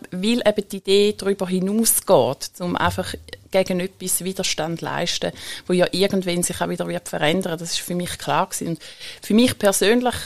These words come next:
kann ich es nur beantworten, dass ich eigentlich durch, durch das wie so ein bisschen einen, einen Anstoss bekommen habe, in die Richtung,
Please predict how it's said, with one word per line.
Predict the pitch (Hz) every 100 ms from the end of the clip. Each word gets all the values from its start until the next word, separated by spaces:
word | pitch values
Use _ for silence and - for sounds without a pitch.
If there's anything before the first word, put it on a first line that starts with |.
| -
kann | 214 214
ich | 208
es |
nur | 214 214
beantworten, | 202 180 185 190 185 185 - 180 - - - -
dass | 185 185
ich | 202 214
eigentlich | 196 185 -
durch, | 190 185 185 - _ _ _
durch | 190 185
das | 175 202 208
wie | 226
so | 226 220
ein |
bisschen | 214 202
einen, | - 185 180 175 - - _ _ _ -
einen | -
Anstoss | 180 226 - 254 247 -
bekommen | 226 220 220 214 208
habe, | 202 202 202 -
in | 190
die | 196 196
Richtung, | 190 196 220 - 214